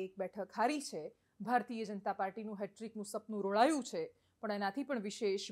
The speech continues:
ભારતીય લોકતંત્રએ ખૂબ મોટો સંદેશ આપ્યો છે અને એ સંદેશ ખાલી સત્તાને નથી, એ સંદેશ વિપક્ષને પણ છે કે જો તમે લડો છો તો જ તમારું સ્થાન છે. દરેક વખતે માત્ર દોષારોપણ કરવાથી નથી જીતી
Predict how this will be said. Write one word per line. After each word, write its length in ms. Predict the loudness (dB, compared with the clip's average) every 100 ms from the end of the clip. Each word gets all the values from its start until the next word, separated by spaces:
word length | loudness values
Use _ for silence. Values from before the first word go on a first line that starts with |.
| -2
ભારતીય 360 | -2 0 0
લોકતંત્રએ 540 | 4 4 2 -8 -4 -4
ખૂબ 260 | -4 -8 -6 -6
મોટો 180 | -4 -6
સંદેશ 460 | -6 -4 -2 0
આપ્યો 300 | -2 -2 -8
છે 180 | -6 -8 -10 _ -20 -8
અને 220 | -4 2 2
એ 40 |
સંદેશ 480 | 2 -2 0 -2 -4 -2
ખાલી 260 | 0 0 0
સત્તાને 420 | -2 4 4 4
નથી, 320 | -2 -6 -10 -8
એ 20 |
સંદેશ 440 | -6 -6 -2 -4 -4 -8
વિપક્ષને 460 | -4 -2 -2 -4 -4
પણ 160 | -6 -6
છે 120 | -10 -10 -14 _ _ -4
કે 120 | 0
જો 80 | 2
તમે 200 | 4 4
લડો 300 | 6 6 4
છો 240 | 2 -2 -4 2
તો 80 | 0
જ 100 | 2 0
તમારું 340 | 2 0 -2 -4
સ્થાન 280 | -2 -2 -4
છે. 220 | -12 -14 -14 _ _ _ _
દરેક 340 | 4 4 4 0
વખતે 320 | 0 0 2
માત્ર 240 | 2 0 -2 -2
દોષારોપણ 560 | 0 -2 -2 -2 -4
કરવાથી 360 | -2 -2 -2 -6
નથી 180 | -6 -6
જીતી 200 | -6 -6